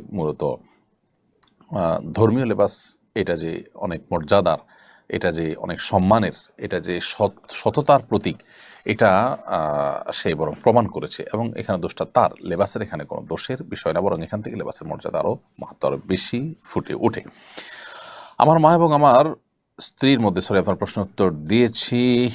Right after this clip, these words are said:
এরপরের প্রশ্ন হলো, দেশে কোটা বিরোধী আন্দোলন চলছে, রাস্তা ব্লক করে আন্দোলন হচ্ছে, আবার পুলিশে হামলা করতেছে ছাত্রদের উপরে, সম্পর্কে ইসলাম কি বলে? আমরা কোটা বিষয়ের আগে গত লাইভে সম্ভবত একটা প্রশ্নের উত্তর দিয়েছি।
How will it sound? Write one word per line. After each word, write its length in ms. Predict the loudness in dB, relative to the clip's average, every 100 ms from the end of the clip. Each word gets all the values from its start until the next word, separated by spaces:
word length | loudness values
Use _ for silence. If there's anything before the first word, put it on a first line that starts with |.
| 0
এরপরের 600 | 0 2 2 4 4 2
প্রশ্ন 340 | -2 -2 -2
হলো, 260 | -2 0 0
দেশে 340 | 0 0 0
কোটা 220 | 0 2
বিরোধী 280 | 4 2 2
আন্দোলন 380 | 2 2 0 -2 -2
চলছে, 340 | -2 -2 0
রাস্তা 280 | 0 0 -2
ব্লক 240 | 0 0
করে 180 | 0 0
আন্দোলন 240 | 0 0 -4
হচ্ছে, 340 | -6 -6 -2
আবার 160 | 0 -2
পুলিশে 320 | -4 -6 -6
হামলা 240 | -4 -4
করতেছে 440 | -4 -8 -8 -8 -6
ছাত্রদের 400 | -6 -4 -4 -4
উপরে, 220 | -6 -6
সম্পর্কে 280 | -8 -8 -8
ইসলাম 220 | -8 -8
কি 100 | -2
বলে? 200 | 0 0 -2 -18 -20 -20 _ -2
আমরা 160 | 0 2
কোটা 220 | 2 0
বিষয়ের 260 | 0 4
আগে 200 | 4 4
গত 220 | 2 2 4
লাইভে 400 | 4 6 4 2
সম্ভবত 300 | -2 -2 -2
একটা 160 | -4
প্রশ্নের 360 | -4 -4 -4 -4 -6
উত্তর 300 | -10 -2 -2
দিয়েছি। 440 | 2 0 2 -4